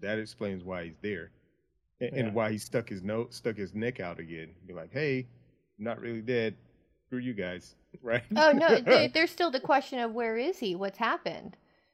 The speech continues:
Speaker 3: Nobody, nobody knows, but they start, like, kind of really diving into that side of Carol Baskin's story, um, along with a few of the other people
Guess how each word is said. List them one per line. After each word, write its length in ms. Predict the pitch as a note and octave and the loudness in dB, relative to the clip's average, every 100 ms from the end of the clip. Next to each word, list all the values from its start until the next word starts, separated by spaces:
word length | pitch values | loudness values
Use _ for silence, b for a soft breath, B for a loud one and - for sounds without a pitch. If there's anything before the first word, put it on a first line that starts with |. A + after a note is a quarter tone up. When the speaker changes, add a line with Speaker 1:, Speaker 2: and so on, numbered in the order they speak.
| b - | b -8
Speaker 3:
Nobody, 360 | A3+ A3+ A3+ - | -2 0 0 -2
nobody 320 | A3 A3+ G3 | 0 0 0
knows, 360 | F#3 G3+ B3+ F#3 | -2 -2 -2 -2
but 140 | G3+ | -4
they 100 | G3+ | -4
start, 320 | G3 G#3 F#3 - | -2 -2 -4 -6
like, 300 | F#3+ D#3+ D#3 | -6 -4 -6
kind 200 | - F#3+ | -4 -2
of 120 | F#3 | -2
really 200 | F#3+ F#3 | -2 -2
diving 420 | F3+ F3 F3+ F#3 F3 | 0 0 0 -2 -4
into 280 | F3+ G3 | -4 -2
that 320 | F3 E3 E3 - | -2 0 -2 -2
side 380 | G3 F3+ F3+ | 0 2 0
of 300 | E3+ D#3+ D#3+ - b b b b - | -2 -6 -8 -12 b b b b -4
Carol 380 | A#3 G#3 F#3 | 0 4 4
Baskin's 800 | F3+ F#3 G#3 - - F#3+ F3 F3 | 4 2 2 -2 -6 -6 -6 -8
story, 680 | - G3 F3 E3 D#3 D#3 D#3+ | -8 -4 -2 -2 -4 -6 -8
um, 460 | - F3+ E3 E3 E3 | -4 -2 -2 -4 -6
along 380 | F3 F#3+ F3 F3+ | -2 0 0 0
with 160 | F3 F3+ _ - _ _ _ _ _ _ | -6 -8 _ -20 _ _ _ _ _ _
a 100 | G#3+ | -6
few 260 | G#3 A3 G3 | -4 -2 -2
of 80 | F#3 | -2
the 140 | F#3 | -2
other 220 | F3+ F3 | -2 -4
people 680 | F3 - F#3 F3 D#3 D3+ | -8 -12 -6 -6 -4 -6